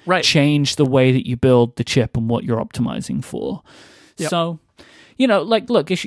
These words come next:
Speaker 2: you, this is completely right. Like, we had our own thinking of what this would, how this would go, and it was this product.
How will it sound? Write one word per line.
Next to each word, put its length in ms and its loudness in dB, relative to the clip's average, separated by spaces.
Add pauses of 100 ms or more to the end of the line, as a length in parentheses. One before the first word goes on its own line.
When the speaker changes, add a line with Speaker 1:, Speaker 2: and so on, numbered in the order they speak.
Speaker 2:
you, 140 -10
this 180 -2
is 80 -4
completely 400 -2
right. 300 -2
Like, 180 -4
we 240 -2
had 280 0
our 200 6
own 240 4
thinking 720 -4
of 180 -12
what 220 -2
this 240 -10
would, 320 -2 (460)
how 160 2
this 200 -2
would 140 -6
go, 380 -2
and 120 -2
it 80 -4
was 140 -8
this 200 -4
product. 540 -12